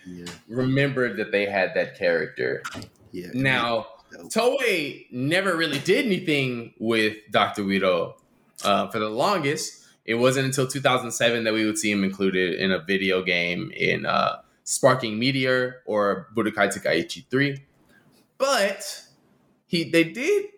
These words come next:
Speaker 2: throw my boy Doc-, Doctor Dub in Super Dragon Ball Heroes. They gave him a human form for the first time we ever got to see
Speaker 1: That's
Speaker 2: what Doctor Wheelo looked like.
Speaker 1: That is, yo, what a nice little,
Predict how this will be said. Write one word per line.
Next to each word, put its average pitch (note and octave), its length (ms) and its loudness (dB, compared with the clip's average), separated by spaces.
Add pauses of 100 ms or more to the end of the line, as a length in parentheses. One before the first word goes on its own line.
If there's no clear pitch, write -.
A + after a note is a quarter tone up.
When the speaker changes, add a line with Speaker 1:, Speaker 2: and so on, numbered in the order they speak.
(120)
Speaker 2:
throw E3+ 160 2
my E3 160 0
boy E3 560 0
Doc-, C3+ 420 0
Doctor F#3+ 280 2
Dub F3+ 600 0 (760)
in D#3+ 120 0
Super B3+ 320 0
Dragon A#3+ 300 0
Ball A#3+ 220 2
Heroes. A3 640 0
They G#3 100 2
gave C4 240 2
him C#4 80 -2
a C4 60 0
human C#4+ 300 0
form E4 300 2
for E4+ 100 -2
the E4 120 -6
first D#4+ 200 0
time E4+ 200 0
we G4 80 2
ever G4 160 -2
got E4+ 160 0
to E4+ 80 -10
see F#4+ 260 2
Speaker 1:
That's - 160 -8 (260)
Speaker 2:
what - 100 -4
Doctor - 260 0
Wheelo A4+ 440 2
looked G#4+ 200 -2
like. B3+ 320 0 (480)
Speaker 1:
That F2+ 140 -18
is, F2 140 -20 (240)
yo, E2+ 260 -18 (840)
what B2+ 160 -10
a G#2+ 60 -8
nice F#2+ 340 -12
little, G2+ 280 -10